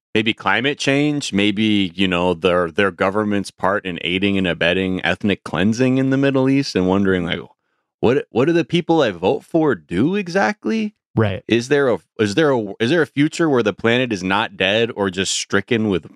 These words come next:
Speaker 1: global war?
Speaker 2: Yeah.
Speaker 1: Uh, anyway, yeah. But Meta,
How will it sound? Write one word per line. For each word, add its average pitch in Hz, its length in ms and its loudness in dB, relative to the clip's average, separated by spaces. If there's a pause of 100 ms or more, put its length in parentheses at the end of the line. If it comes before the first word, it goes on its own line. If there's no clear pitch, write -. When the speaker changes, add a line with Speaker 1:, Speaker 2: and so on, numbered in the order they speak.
Speaker 1:
global 92 460 0
war? 110 360 -2 (480)
Speaker 2:
Yeah. 113 160 2
Speaker 1:
Uh, 107 300 0
anyway, 147 440 0
yeah. 110 400 -2 (500)
But 131 120 2
Meta, 104 380 -2